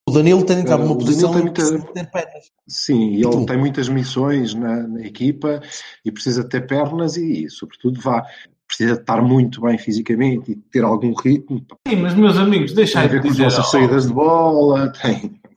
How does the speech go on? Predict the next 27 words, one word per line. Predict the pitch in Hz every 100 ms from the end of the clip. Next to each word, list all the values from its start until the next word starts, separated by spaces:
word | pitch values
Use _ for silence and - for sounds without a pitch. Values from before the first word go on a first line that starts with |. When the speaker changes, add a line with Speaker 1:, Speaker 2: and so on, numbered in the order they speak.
| -
Speaker 3:
Ó, |
ó, | 208 220 208 208
Danilão, | 214 202 170 117 127
eu | 196 208
contento-me | 214 208 214 208 202 190
que | -
tu | 185
consigas | - 180 - 202 190 185
fazer | - 175 170 180
a | 170
tua | 180 175
parte | 175 165 165 -
mais | 151 147
posicional | - 131 139 - 135 123 127 127
da | 131 131
tua... | 123 113 107 90 80 - _ _ _ -
da, | 110 104 -
da | 123
posição | 113 117 120 - 143
seis | 135 131 123 123 117 101
e, | 95 82 80 80 76
eh, | 71 76 -
e | 113
o | 113
apoio | 113 113 113 110 113
na | 113
defesa. | 113 - 123 131 135 147